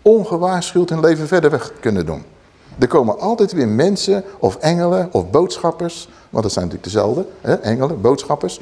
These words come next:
die komen op hun weg. Om ze ook weer die boodschap te brengen.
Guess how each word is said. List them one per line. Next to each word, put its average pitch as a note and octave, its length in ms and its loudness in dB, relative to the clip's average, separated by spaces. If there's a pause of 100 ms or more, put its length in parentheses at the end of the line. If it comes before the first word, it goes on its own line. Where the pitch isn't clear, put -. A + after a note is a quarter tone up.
(220)
die C3 100 2
komen D#3 300 4
op B2 200 0
hun G2 160 -2
weg. E3 420 -4 (840)
Om B2+ 140 2
ze - 80 2
ook G#3 140 2
weer G3 100 -2
die E3 100 -2
boodschap C#3 420 2
te - 80 -2
brengen. F#2 340 -2